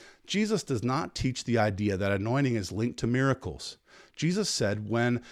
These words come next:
the final judgment comes that many will claim that they had done miracles in his name." Jesus does not confirm them in their miracles.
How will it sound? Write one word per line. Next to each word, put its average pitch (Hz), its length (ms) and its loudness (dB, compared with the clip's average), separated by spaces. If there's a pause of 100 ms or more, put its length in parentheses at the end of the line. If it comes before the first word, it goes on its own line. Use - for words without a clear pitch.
(100)
the 127 80 -2
final 156 380 4
judgment 131 440 4
comes 113 400 2
that 127 160 2
many 139 200 6
will 160 220 6
claim 135 680 4
that 120 260 4
they 127 100 4
had 123 140 2
done 127 200 2
miracles 135 480 4
in 120 80 2
his 117 140 0
name." 117 400 -2 (560)
Jesus 135 260 4
does 123 160 2
not 127 220 2
confirm 120 460 2
them 139 100 4
in 139 100 4
their 139 120 4
miracles. 143 640 0